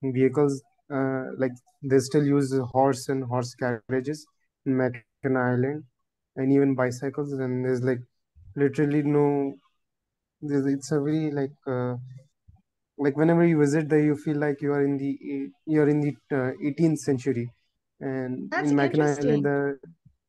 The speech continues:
Speaker 1: yeah, and there are, like,
Speaker 2: Mackinac.
Speaker 1: many spots that is, uh, has, like, uh, uh, ma-, many spots that has, that are related to the American Revolution.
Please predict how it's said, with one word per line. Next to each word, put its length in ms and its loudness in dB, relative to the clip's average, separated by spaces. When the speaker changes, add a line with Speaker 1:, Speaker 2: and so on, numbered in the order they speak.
Speaker 1:
yeah, 280 -6
and 140 4
there 140 6
are, 40 6
like, 200 4
Speaker 2:
Mackinac. 200 2
Speaker 1:
many 160 0
spots 880 -4
that 240 0
is, 320 2
uh, 320 2
has, 440 -2
like, 220 -4
uh, 180 -2
uh, 260 -2
ma-, 220 -2
many 280 4
spots 760 -2
that 180 0
has, 280 2
that 200 2
are 80 2
related 460 0
to 100 2
the 260 -2
American 880 -4
Revolution. 720 -2